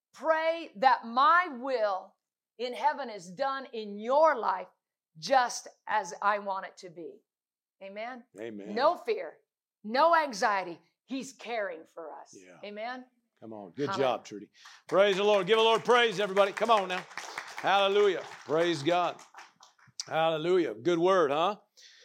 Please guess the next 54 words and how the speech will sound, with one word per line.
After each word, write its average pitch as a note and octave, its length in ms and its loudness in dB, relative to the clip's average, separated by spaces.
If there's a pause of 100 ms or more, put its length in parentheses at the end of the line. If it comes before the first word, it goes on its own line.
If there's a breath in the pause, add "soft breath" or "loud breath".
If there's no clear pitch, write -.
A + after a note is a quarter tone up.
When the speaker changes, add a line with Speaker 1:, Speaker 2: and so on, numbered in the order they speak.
(260 soft breath)
Speaker 2:
All C3+ 80 2
right, C3+ 200 2
let's D#3 140 -4
take, - 280 -6 (280)
before D3+ 200 -12
we C3+ 100 -8
let D#3 260 -6
you D3+ 60 -10
go D#3+ 180 2
today, B2+ 260 -4
we're C#3 120 -6
gonna C3+ 80 -8
look C#3+ 200 -6
at C3+ 60 -4
a A#2 40 -12
couple D#3 280 -8
things C#3 280 -8
here D3 320 -4 (480 soft breath)
and, A#2 320 -12
uh, A2+ 120 -10
take D3 240 -4
this - 440 -10
on C#3 280 -6
home D3+ 280 -4
here. D3 220 -6
Praise C3+ 400 -6
God. D3 320 -2
Kind E3 160 -6
of D3+ 80 -8
really D#3+ 220 -2
come D#3 180 -6
at D3 100 -4
it C#3 60 -10
from C3 140 -12
a B2 40 -8
different C3+ 320 -6
angle. D3 280 -4
What E3+ 160 -2
we've F3+ 100 -2
been D3+ 220 -2
doing F#3 240 2
over C#3+ 180 -2
the C3 60 -4
last, D3+ 380 -2 (500)
um, A#2+ 480 -8 (460)
several E3 320 0
weeks, C#3+ 440 -6 (180)
actually C3+ 240 -10
since C#3+ 160 -10
the B2 80 -16
beginning D3+ 300 -4
of C#3 80 -2
the B2+ 80 -8
year, B2+ 280 -6